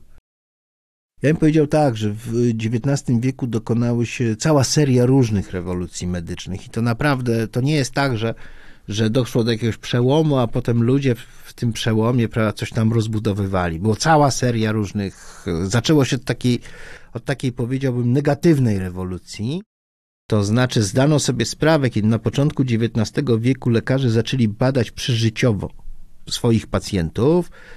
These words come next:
czyli zaczęli ich, e, osłuchiwać i obstukiwać, no to się okazało, że wszystkie te terapie, które były dotąd, są absolutnie nieskuteczne.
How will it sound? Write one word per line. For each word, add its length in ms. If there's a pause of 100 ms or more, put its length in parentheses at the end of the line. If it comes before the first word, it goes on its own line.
czyli 280
zaczęli 760
ich, 440
e, 40 (840)
osłuchiwać 920
i 100
obstukiwać, 960 (840)
no 200
to 140
się 180
okazało, 760
że 160
wszystkie 440
te 140
terapie, 420
które 260
były 220
dotąd, 520
są 160
absolutnie 680
nieskuteczne. 640